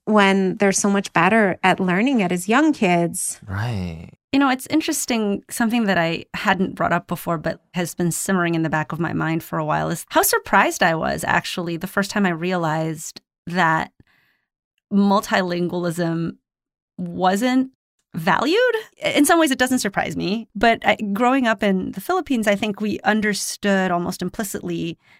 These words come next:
Speaker 3: there was value in learning English, but there was also value in learning, like, other languages. I think there
Speaker 1: Mm-hmm.
Speaker 3: was this understanding that you wanted to be <laughs> able to have all of those in your arsenal, like, it looked good on
Speaker 2: Yeah.
Speaker 3: your resume or whatever.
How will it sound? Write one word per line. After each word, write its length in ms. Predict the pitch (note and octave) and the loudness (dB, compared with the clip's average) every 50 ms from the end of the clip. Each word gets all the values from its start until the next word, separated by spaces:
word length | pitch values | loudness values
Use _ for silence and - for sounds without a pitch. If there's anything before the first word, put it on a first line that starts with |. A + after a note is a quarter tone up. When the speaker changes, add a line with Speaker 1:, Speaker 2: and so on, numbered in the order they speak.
| _ _ _ _ - | _ _ _ _ 0
Speaker 3:
there 100 | A3 A#3 | 0 2
was 120 | A#3 G#3 G3+ | 2 4 6
value 380 | A#3 A#3 B3+ C#4 C4 A3 F#3+ | 6 6 6 4 4 2 2
in 100 | F3 F3 | 0 0
learning 220 | E3+ E3 E3+ E3 - | 0 0 -2 -2 -2
English, 240 | - E3+ D#3+ E3+ F3 | -4 -4 -4 -4 -6
but 100 | - - | -6 -4
there 60 | B3 | -4
was 80 | C4 C#4 | -2 0
also 240 | E4 G#4+ - F#4+ C#4 | 0 0 0 0 0
value 300 | A3 F#3+ F3 F#3 F#3+ G3 | 2 2 2 2 2 0
in 80 | F#3+ | 0
learning, 240 | G3 G3 G3 G3 G3 | 0 0 0 -2 -2
like, 160 | F#3 F#3 - - | -4 -4 -4 -2
other 240 | - C4 C4 G3 E3+ | -2 0 0 0 -2
languages. 480 | - - - - - - F#3+ E3+ E3+ | -4 -6 -8 -8 -8 -8 -8 -6 -2
I 120 | F#3 F#3 F3+ | 0 0 0
think 180 | F3 E3+ - | 0 0 0
there 100 | G3 F#3+ | -2 0
Speaker 1:
Mm-hmm. 80 | F3 F3+ | 0 2
Speaker 3:
was 240 | F#3+ G#3 A#3+ A#3 - _ _ _ _ - | 0 0 0 -4 -8 _ _ _ _ -10
this 100 | A3 - | -6 -2
understanding 920 | - G#3 G3+ F#3+ F#3+ - - - F3+ F3 F3+ F#3 F#3+ F3+ E3+ E3 E3 E3 D#3+ | 0 0 0 0 0 -2 -4 -4 -4 -2 -2 -2 -2 -2 -2 -4 -4 -4 -4
that 520 | E3 D#3 D#3 D#3+ D#3 - - - - - _ _ _ _ _ _ _ _ _ - | -2 -2 -2 -4 -4 -6 -10 -16 -20 -20 _ _ _ _ _ _ _ _ _ -4
you 140 | G3+ G#3+ G3 | -2 0 2
wanted 240 | G3 G3 G3 F#3+ G3 | 2 2 2 0 0
to 60 | - A3+ | 0 2
be 140 | G3+ A3+ | 4 4
<laughs> 120 | A3 G#3 G3 | 4 4 2
able 140 | A#3 B3 - | 0 -4 -6
to 200 | - - - - | -2 2 2 4
have 300 | G3+ G#3 G3 G#3+ A3+ G#3 | 4 6 6 6 6 4
all 180 | G3+ F#3 E3 E3+ | 2 0 0 0
of 80 | E3 | -2
those 160 | E3+ F3 F3+ | -2 -2 -2
in 80 | F#3 F3 | -2 -2
your 100 | F3 - | -2 0
arsenal, 420 | - G#3 A#3+ A#3+ - F#3+ E3 - - | 0 0 0 0 -2 -6 -6 -4 -6
like, 160 | - - - | -6 -6 -6
it 80 | - - | -4 -4
looked 180 | G#3+ G3+ - | -4 -4 -2
good 160 | - B3+ C4+ | 0 2 4
on 120 | C4+ D#4 D#4+ | 4 4 4
Speaker 2:
Yeah. 100 | E4 F4 | 4 4
Speaker 3:
your 20 | |
resume 460 | F#4+ G#4 E4+ C4 B3 G#3+ G3 F#3 F3+ F3+ | 4 4 4 2 2 2 2 2 2 2
or 140 | F#3 F#3 F#3+ | 0 2 2
whatever. 320 | G#3 B3 C4 B3 A#3 | 4 6 6 6 6